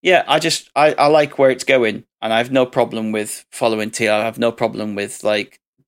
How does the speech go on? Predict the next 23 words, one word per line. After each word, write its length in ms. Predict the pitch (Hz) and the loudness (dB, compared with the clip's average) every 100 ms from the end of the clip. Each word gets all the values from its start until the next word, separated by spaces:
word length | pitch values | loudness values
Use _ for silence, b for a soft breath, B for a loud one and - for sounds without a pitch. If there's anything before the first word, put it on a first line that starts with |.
| _ | _
the 60 | 113 | -6
main 420 | 113 107 107 104 - | -2 0 -2 -4 -8
kind 160 | 113 - | -8 -8
of 80 | - | -8
people 300 | 110 - 101 | -10 -8 -10
it's 100 | - | -4
following 300 | 110 107 78 | -2 -2 -4
at 20 | |
the 60 | |
moment 280 | 104 104 107 | -6 -6 -6
being 240 | 107 104 107 | -6 -4 -2
women. 280 | 117 110 | -2 -2
I 40 | 110 | -2
don't 180 | 101 - | -4 -6
see 200 | - 107 | -8 -4
that 160 | 101 | -4
as 120 | - - | -6 -12
an 100 | - | -14
issue 320 | 107 - 104 - | -10 -6 -6 -4
at 140 | 110 | -2
all. 360 | - 107 107 - _ | 0 0 0 -4 _
They 120 | 101 104 | -4 -2
are 260 | 104 101 | -2 -4